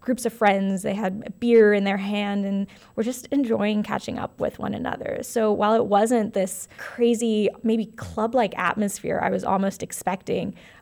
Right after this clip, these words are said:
um, it was a very almost casual, um, friendly environment, I think. So I did go about two weeks after kickoff, um, and Adam Eckhart did say he'd begun to see things kind of die down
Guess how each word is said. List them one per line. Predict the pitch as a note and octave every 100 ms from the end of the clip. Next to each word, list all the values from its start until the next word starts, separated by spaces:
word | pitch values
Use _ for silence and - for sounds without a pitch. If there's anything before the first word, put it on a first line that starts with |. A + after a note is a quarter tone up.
| -
um, | G3 F#3+ F#3
it | G#3+
was | G3+ G3+ A3
a |
very | G3+ G3 G3 F#3+
almost | F3 F#3 -
casual, | - G#3 F#3+ - F#3 F#3+ - - -
um, | F3+ - G#3+ G#3+
friendly | G#3+ G#3+ A3+ G#3+ G3 F#3
environment, | F3+ - F3+ F3 F3 - - -
I | -
think. | - - - -
So | - A#3
I | A#3
did | A3+ C#4 A3+
go | G#3 G#3 G#3
about | F#3+ G3 F#3+ -
two | - B3 B3
weeks | A#3 A3+ -
after | F3 G3+ G3 G3 F#3 -
kickoff, | - A#3 A#3+ C4 C#4+ - -
um, | G3 F#3 F#3 -
and |
Adam | A3 B3
Eckhart | A#3+ A3+ A3+
did | G#3 G3
say | - G#3 G#3 G#3
he'd | G#3+
begun | G3 G3+ G3+
to | G3+
see | - G3+ G3+ A3
things | - G3 -
kind | - -
of | G#3+
die | C#4+ D4+
down | C#4+ C4+ C4